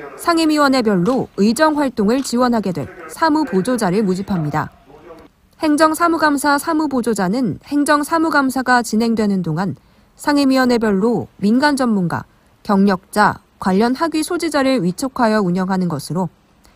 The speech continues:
행정사무감사 기간을 전후해 팔 주간 활동하게 됩니다.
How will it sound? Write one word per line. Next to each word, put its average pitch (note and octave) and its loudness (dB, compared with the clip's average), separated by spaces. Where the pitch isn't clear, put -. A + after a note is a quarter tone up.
행정사무감사 C#4+ 0
기간을 A3+ 0
전후해 G3+ 0
팔 E4 -6
주간 B3 -2
활동하게 B3+ -4
됩니다. D3 -4